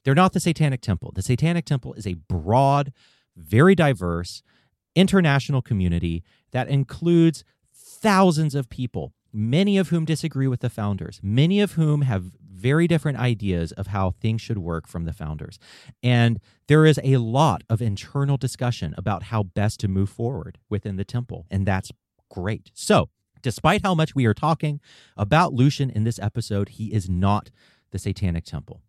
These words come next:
The Satanic Temple is the community. And so, twenty years ago, Lucian Greaves appeared on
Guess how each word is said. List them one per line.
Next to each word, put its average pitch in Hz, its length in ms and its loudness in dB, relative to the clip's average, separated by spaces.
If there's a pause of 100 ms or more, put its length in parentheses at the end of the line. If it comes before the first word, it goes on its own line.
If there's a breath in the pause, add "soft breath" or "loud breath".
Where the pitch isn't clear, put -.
The 123 80 4
Satanic 151 480 2
Temple 127 460 0
is 110 220 2
the 98 120 -2
community. 80 600 -6 (480)
And 113 280 2
so, 107 600 0 (160)
twenty 202 240 4
years 120 240 6
ago, 117 400 2 (640)
Lucian 135 420 4
Greaves 120 560 0
appeared 117 800 0
on 104 600 0